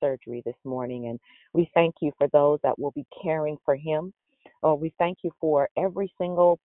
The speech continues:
person that will come into his room. We pray for the anesthesiologist. We pray for those individuals who are part of the sanitation, that the, the,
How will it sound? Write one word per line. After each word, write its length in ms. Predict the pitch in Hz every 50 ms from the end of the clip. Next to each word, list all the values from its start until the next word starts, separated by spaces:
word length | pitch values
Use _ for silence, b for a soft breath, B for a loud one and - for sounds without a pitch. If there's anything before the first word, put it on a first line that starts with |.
| _ -
person 460 | - 180 180 185 - _ 113 - - -
that 160 | - 131 - -
will 280 | 110 151 147 135 127 - -
come 180 | - 185 190 180
into 360 | 170 170 - _ 165 151 156
his 100 | 165 139 -
room. 460 | 131 139 151 160 151 135 120 113 113 113 b b b b b b -
We 140 | 151 143 - -
pray 220 | - 196 190 185 -
for 100 | - 160
the 160 | - 156 - -
anesthesiologist. 1300 | 160 - 170 170 156 - _ - 165 175 165 - 151 147 151 147 147 151 147 143 127 - 131 113 - - _ _
We 140 | 143 143 -
pray 240 | - - 175 165 165 -
for 100 | - 135 -
those 240 | 156 156 160 165 165 _ -
individuals 640 | 156 156 147 151 - 165 165 - - 160 151 151 147 - _ _ _ _ _ _ _ _
who 260 | - 202 180 175 165 - -
are 140 | 160 147 - - -
part 240 | - 165 160 160
of 140 | 160 151 151 -
the 240 | - 151 143 135 139 - _
sanitation, 680 | - 170 165 156 156 - _ 185 170 170 - _ 151 -
that 160 | 156 143 - - _ _
the, 80 | 151 - - 123 -
the, 260 | - 156 143 135 120